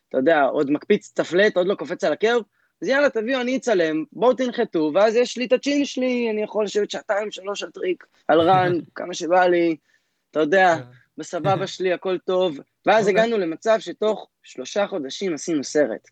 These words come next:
Speaker 1: אפילו חודשיים, חודשיים וחצי אפילו, היה לכל אחד חסר טריק סיום פשוט.
Speaker 2: אז רגע, אם ככה צילמת את מישן דייס, איך היה לצלם את ה-, את הסרט של הדרים?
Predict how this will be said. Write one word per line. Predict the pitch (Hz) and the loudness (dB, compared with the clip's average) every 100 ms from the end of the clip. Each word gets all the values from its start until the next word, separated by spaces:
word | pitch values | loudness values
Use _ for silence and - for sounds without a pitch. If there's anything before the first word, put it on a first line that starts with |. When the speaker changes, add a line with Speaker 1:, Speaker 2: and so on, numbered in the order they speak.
| _ - | _ 2
Speaker 1:
אפילו | 294 302 | 2 2
חודשיים, | 151 - 214 139 120 | 0 2 2 0 -6
חודשיים | - 135 226 240 | -10 -4 -2 0
וחצי | 160 190 190 165 | 0 -2 -2 -4
אפילו, | 127 117 120 - _ _ _ _ | -4 -8 -8 -12 _ _ _ _
היה | - 208 | 2 2
לכל | 208 214 220 | 2 -2 -2
אחד | 175 208 220 - | 0 0 0 -2
חסר | - 185 233 | -10 -4 -4
טריק | 226 240 | -2 -4
סיום | - 226 214 | -4 -6 -4
פשוט. | 170 120 - _ - | -8 -10 -12 _ -6
Speaker 2:
אז | 127 | 0
רגע, | 143 | 2
אם | 139 196 196 | 2 0 0
ככה | 185 190 | 0 0
צילמת | 180 180 185 175 | 0 0 2 2
את | 156 | 2
מישן | 175 170 165 | 0 2 0
דייס, | 143 143 143 - | 4 4 2 -2
איך | 143 165 | -2 0
היה | 165 | 0
לצלם | 156 - 160 170 | 0 0 0 2
את | 165 - | -2 -2
ה-, | 143 135 135 131 131 127 127 127 _ _ _ _ _ _ 135 | -2 0 -2 -2 -4 -4 -8 -10 _ _ _ _ _ _ -20
את | - | -14
הסרט | 127 - 151 147 | -12 -4 -4 -4
של | 147 | -4
הדרים? | 131 127 175 165 | -2 2 2 2